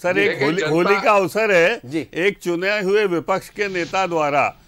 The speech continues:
Speaker 1: अविश्वास प्रस्ताव को लाना और उसके बाजू में खड़े होकर अट्टहास करके उसकी धज्जियां उड़ा देना, ये भी सारा लोकतांत्रिक ही होगा फिर तो।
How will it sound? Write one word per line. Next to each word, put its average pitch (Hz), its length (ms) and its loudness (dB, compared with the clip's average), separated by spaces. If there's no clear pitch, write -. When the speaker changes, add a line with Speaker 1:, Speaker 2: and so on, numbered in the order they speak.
Speaker 1:
अविश्वास 165 540 -2
प्रस्ताव 170 500 -4
को 190 140 -4
लाना 180 500 0
और 151 140 -4
उसके 185 220 -6
बाजू 165 400 0
में 196 140 -6
खड़े 170 240 -4
होकर 180 240 -4
अट्टहास 165 600 0
करके 175 260 -4
उसकी 165 260 -8
धज्जियां 143 400 -2
उड़ा 160 200 2
देना, 131 400 -4
ये 123 180 -2
भी 185 120 -2
सारा 170 220 -4
लोकतांत्रिक 135 640 -8
ही 190 60 -14
होगा 175 260 -8
फिर 165 180 -12
तो। 139 260 -20